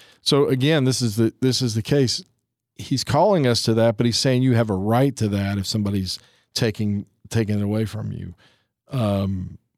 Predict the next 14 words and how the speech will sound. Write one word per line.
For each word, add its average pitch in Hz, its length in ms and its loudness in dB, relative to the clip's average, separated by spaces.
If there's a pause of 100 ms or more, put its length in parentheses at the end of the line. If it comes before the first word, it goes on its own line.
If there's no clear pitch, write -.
(200)
the 123 140 -6
intimacy 120 640 0
of 104 260 -2 (680)
conjugal 107 520 -2
and 95 100 -4
family 107 320 -2
life, 95 500 -10 (640)
um, 98 720 -2
right 107 240 -2
to 98 140 -6
stability 104 560 0
of 101 80 -2
the 98 80 -6
bond, 98 640 -6